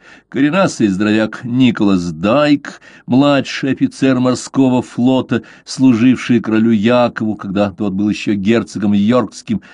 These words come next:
и гигант Волверстон. Все эти господа отнюдь не походят на оборванцев,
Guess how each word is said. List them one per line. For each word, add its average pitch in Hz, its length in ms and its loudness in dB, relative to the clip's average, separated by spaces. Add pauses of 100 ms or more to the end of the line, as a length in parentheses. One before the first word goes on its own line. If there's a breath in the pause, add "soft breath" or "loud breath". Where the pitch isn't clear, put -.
(200 loud breath)
и 98 140 2
гигант 101 560 0
Волверстон. 98 720 -4 (1000)
Все 233 500 -4
эти 226 280 -4
господа 185 760 -2
отнюдь 160 560 -4
не 175 140 0
походят 156 580 -2
на 220 140 -4
оборванцев, 101 680 -2